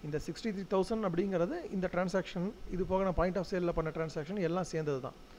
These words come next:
இதுல ஒரு சிக்ஸ் தௌசண்ட் ஃபைவ் ஹண்ட்ரட் மட்டும் adjust ஆகாம இருக்கு. அது எங்க இருக்கு அப்படின்னு காட்டுறேன் பாருங்க. மேல வந்தீங்கன்னா இங்க இருக்கு பாருங்க,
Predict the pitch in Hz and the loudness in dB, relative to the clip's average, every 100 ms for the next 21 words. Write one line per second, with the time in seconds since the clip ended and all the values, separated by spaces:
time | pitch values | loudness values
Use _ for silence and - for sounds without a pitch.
0 | - - - - 277 196 180 214 180 180 | -18 -20 -4 0 4 4 4 4 2 2
1 | 247 - 294 233 180 185 185 175 165 170 | -2 4 6 6 4 4 6 4 2 4
2 | 254 156 196 180 156 151 131 117 - 170 | 4 4 4 4 4 4 2 -2 -2 2
3 | 160 170 170 151 151 135 139 131 123 123 | 4 4 4 4 2 2 0 -2 -4 -6
4 | 139 147 - - - - - - - - | -6 -8 -12 -16 -16 -18 -20 -20 -20 -20
5 | - - - - - - 156 160 170 156 | -20 -20 -20 -20 -20 -10 -4 0 2 2
6 | 135 135 226 196 151 147 147 147 | 0 -2 -2 0 2 2 2 2